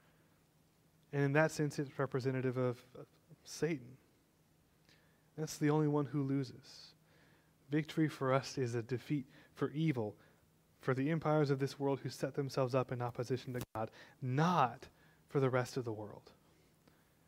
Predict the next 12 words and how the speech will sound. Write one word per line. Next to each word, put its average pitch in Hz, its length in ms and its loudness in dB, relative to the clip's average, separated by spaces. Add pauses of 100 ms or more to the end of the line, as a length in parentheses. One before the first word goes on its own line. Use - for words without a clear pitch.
(380)
Our 131 200 0
victory 127 480 -2
is 113 180 -4 (120)
salvation 120 760 -4 (800)
for - 120 -8
the 110 100 -6
world. 101 440 -14 (1500)
That's - 200 -8
why 131 160 2
the 127 120 4
church 135 260 -2
is 127 140 -2